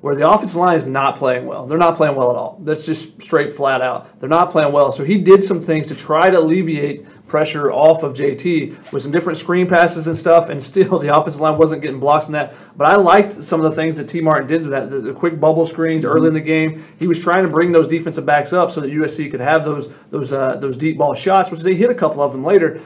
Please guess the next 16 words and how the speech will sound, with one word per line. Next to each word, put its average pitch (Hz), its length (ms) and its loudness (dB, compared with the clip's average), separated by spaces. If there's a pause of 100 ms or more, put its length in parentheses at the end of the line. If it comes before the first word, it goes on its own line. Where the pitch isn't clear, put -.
(160)
But 151 520 2
just 156 280 -2 (220)
the - 60 -10
fact 190 200 2
that 165 80 2
they 165 120 4
weren't 165 240 2
able 170 180 4
to 147 80 -4
get, 165 260 0
you 156 420 0
know, 135 120 -6
some 185 180 -4
of 196 60 2
the 175 80 0
things 165 380 -2